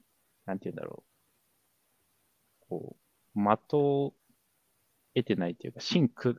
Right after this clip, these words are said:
食えたリアクションができてない感じっていうんですかね。なんか、こう、なかなか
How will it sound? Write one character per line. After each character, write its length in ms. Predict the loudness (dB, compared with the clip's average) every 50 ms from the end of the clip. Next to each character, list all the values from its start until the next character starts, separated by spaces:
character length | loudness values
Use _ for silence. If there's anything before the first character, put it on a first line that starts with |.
| -2
食 180 | 2 4 6 8
え 100 | 8 6
た 220 | 4 _ 2 2
リ 160 | 4 4 4 4
ア 80 | 2
ク 100 | 2 -2
シ 120 | -4 -2 -2
ョ 60 | 0
ン 40 | 2
が 120 | 0 2
で 140 | 4 4 2
き 80 | 2
て 100 | 0 -2
な 140 | -2 -2 -4
い 60 | -8 -10
感 220 | -12 -12 -12 -12
じ 80 | -14 -16
っ 160 | _ _ _
て 80 | -16 -16
い 20 | -16
う 20 |
ん 20 | -16
で 60 | -18
す 80 | -18
か 140 | -14 -10 -8
ね。 200 | -6 -6 -8 -10 _ _ _ _ _ _ _ _ -16
な 100 | -14 -12
ん 40 | -12
か、 240 | -10 -10 -10 -10 -12 _ -18 -16 -16 -16 -18 -20 _ _ _ _ _ _ _ _ _ _ _ _ _ _ _ _ _ _ _ _ _ _ _
こ 460 | _ -8 -6 -6 -6 -6 -8 -12 -16 _ _ _ _ _ _ _ _ _ _ _ _ _ _ _ _ _ _ _ _ _ _ _ _ _ _ _ _ _ _ _ _ _ _ _ _ _ _ _ _ _ _ _ _ _ _ _ _ _ _ _ _ _ _ _ _ _ _ _ _ _ -16 -6 0
う、 20 | 0
な 100 | 2 4
か 100 | 4 4
な 140 | 4 4 2
か 320 | 2 2 2 2 0 -2